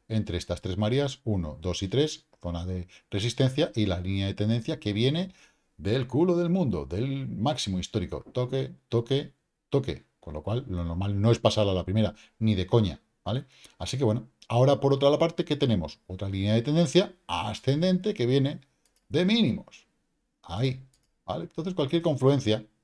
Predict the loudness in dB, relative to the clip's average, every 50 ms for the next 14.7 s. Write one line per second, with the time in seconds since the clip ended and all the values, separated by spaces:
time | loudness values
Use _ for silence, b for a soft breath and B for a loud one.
0 | _ -8 -6 -6 -4 -4 -4 -4 -2 -4 -4 -4 -6 -6 -8 b b b b b
1 | b -6 -4 -2 0 0 2 2 0 0 -2 -4 -8 -10 -12 _ -18 -18 -18 -14
2 | _ -6 -4 -4 -6 -6 -10 -12 -8 -6 -6 -6 -6 -6 -6 -6 -6 -6 -8 -10
3 | -10 -10 -10 -10 -8 -10 -10 -10 -12 -10 -4 0 2 2 2 2 -2 -6 -14 _
4 | _ _ b b b b _ _ _ _ _ _ _ -8 -6 -4 -4 -2 -2 0
5 | 0 -2 -4 -4 -2 0 0 2 2 0 0 0 -2 -2 -2 -2 -2 0 0 0
6 | 0 0 -2 0 0 2 2 4 2 2 0 -2 -2 -2 0 0 0 0 2 2
7 | 2 2 2 0 -2 -4 -6 -6 _ _ _ _ _ _ _ _ _ 4 6 6
8 | 6 4 0 -4 -6 -4 -4 -2 -2 0 -2 -2 -2 -2 -2 0 0 0 2 2
9 | 2 2 2 2 -2 b b b b _ _ -6 -2 -2 0 -2 -2 -6 -10 _
10 | _ _ _ _ _ _ _ _ _ -12 -10 -6 -4 -2 0 0 0 0 -2 -2
11 | -2 -2 -2 -2 -2 0 0 2 2 2 2 0 -2 -2 -4 _ _ _ _ _
12 | _ _ _ _ _ -6 -6 -4 -2 -2 -2 -2 -2 -2 -4 -6 -18 _ _ _
13 | _ _ _ _ _ _ _ _ _ _ _ 0 0 0 0 -2 -8 _ _ _
14 | _ _ _ _ _ _ -6 -2 0 0 0 0 -2